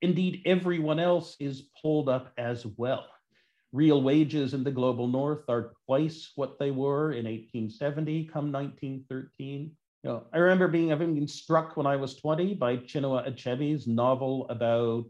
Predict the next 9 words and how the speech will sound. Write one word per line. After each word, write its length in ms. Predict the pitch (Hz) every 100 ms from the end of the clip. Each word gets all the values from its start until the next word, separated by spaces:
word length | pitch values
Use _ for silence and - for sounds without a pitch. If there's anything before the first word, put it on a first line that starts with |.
| _ 120
the 360 | 113 120 131
Igbo, 440 | 135 131 131 131 117
um, 220 | 110 113
regions 420 | 113 120 120 110
of 120 | 117
Nigeria, 720 | 113 113 107 120 117 139 170 175 -
Things 320 | 117 120 117
Fall 240 | - 110 110
Apart, 460 | 107 107 160 -